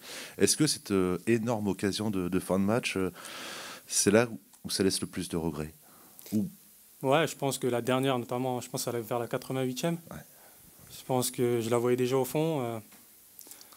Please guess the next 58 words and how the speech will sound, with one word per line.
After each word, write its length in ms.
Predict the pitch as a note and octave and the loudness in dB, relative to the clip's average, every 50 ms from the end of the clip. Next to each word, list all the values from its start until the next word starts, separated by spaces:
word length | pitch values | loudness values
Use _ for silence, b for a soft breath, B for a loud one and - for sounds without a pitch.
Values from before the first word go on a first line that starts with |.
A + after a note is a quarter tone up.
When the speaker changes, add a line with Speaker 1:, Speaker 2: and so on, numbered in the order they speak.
| B B B B B | B B B B B
Speaker 2:
après, 140 | - C#3+ B2+ | -2 -2 0
ça 180 | - - B2+ | 2 2 2
se 60 | A#2 A2+ | 2 4
joue 100 | B2+ C3 | 2 2
à 60 | B2+ | 4
des 100 | B2+ B2+ | 2 2
détails, 460 | B2 C#3 C3 C3+ C#3+ D3 D3+ D3 C#3 | 0 0 2 4 4 4 4 2 -2
si 240 | - - - B2+ B2 | -4 -6 -4 -4 -4
on 160 | B2 B2 A#2+ | -2 -2 -4
est 20 | |
un 80 | B2 A#2 | -4 -4
peu 120 | - C3+ | -6 -8
plus 180 | A2+ - B2+ A#2+ | -8 -6 -6 -4
juste, 280 | A#2 B2+ C3 B2 - - | -4 -4 -4 -4 -4 -2
ouais, 200 | A#2+ B2 B2+ A#2+ | -2 0 0 -2
sur 140 | B2 B2 | -4 -6
le 40 | A#2+ | -6
dernier 240 | A#2 A#2+ A#2 A#2+ A2+ | -4 -4 -2 -2 -2
geste. 260 | A2+ B2 B2 B2 - | 0 0 -2 -2 -4
Mais, 140 | B2 A#2 A#2 | -6 -6 -6
euh, 60 | A2+ G#2+ B B B B B B B B B B B B B B B B B B B B - - - - - - - - - - - | -6 -8 B B B B B B B B B B B B B B B B B B B B -20 -20 -20 -20 -20 -20 -20 -20 -20 -14 -6
mais 280 | F#3 D3+ C#3+ D3 C#3+ C#3+ | -2 2 4 6 6 6
Guingamp 280 | C3 D3 D3+ D#3 E3+ | 4 2 2 4 2
a 60 | D#3+ D3 | 2 2
eu 60 | C3+ | 0
ses 140 | - D3+ B2+ | 0 -2 -2
chances 260 | - E3 D3 - - | -2 -2 -4 -4 -4
aussi 200 | C3 - - D3+ | -6 -4 -2 -2
en 80 | C3+ | -4
première 260 | B2+ - C#3+ C3+ C3 B2+ | -2 -2 -2 0 0 0
mi-temps. 400 | C3 B2+ - D3 D#3+ E3+ F3 - B B B B B B B B B B B B B - | -2 0 0 0 0 0 -2 -8 B B B B B B B B B B B B B -10
Euh, 480 | B2+ B2 B2 B2 B2 B2 B2 B2 B2 B2 A#2+ - - - - - - - - - - - | -6 -4 -4 -2 -2 -2 -2 -2 -4 -4 -8 -12 -20 -20 -20 -20 -20 -20 -20 -20 -14 -10
donc, 140 | B2+ A#2 - | -10 -8 -2
comme 180 | - C3 B2+ | 0 0 0
je 80 | A2+ A2+ | 2 0
l'ai 100 | C3 C3 | -2 -2
dit, 380 | B2 C#3+ D#3 D3+ C#3+ C3+ B2 - - - - - - - | 0 2 2 4 4 2 0 -2 -6 -18 -20 -20 -20 -20
ça 160 | - - - A#2+ | -14 -6 -6 -4
se 80 | A2 | 0
joue 60 | B2+ | 0
à 40 | C3 | 0
des 120 | B2+ B2+ B2 | 2 2 0
détails, 280 | C3 B2+ C#3+ D3 C#3+ | 2 2 2 2 2
mais 140 | C3 B2+ B2 | 2 2 0
là, 120 | B2 B2 | 0 -2
dans 160 | A#2+ B2 B2 B2 | -2 -2 -2 -2
l'ensemble, 340 | B2+ B2 - D#3 C#3+ C3+ | -2 -2 -2 -2 -2 -2
je 80 | C3 - | -2 -4
pense 160 | C#3+ C3+ C3+ | -8 -8 -6
que 80 | - C3 | -4 -4
le 60 | B2+ | -2
nul 120 | C3+ C3+ | -2 -2
est 60 | B2+ A#2+ | -2 -4
mérité 320 | B2 B2 B2 A#2+ - C3 | -4 -6 -6 -6 -8 -8
pour 100 | - C3+ | -6 -6
les 80 | B2+ B2 | -6 -6
deux 140 | B2 A#2+ | -6 -6
équipes. 220 | C3 C3 C#3 B2+ | -6 -8 -10 -12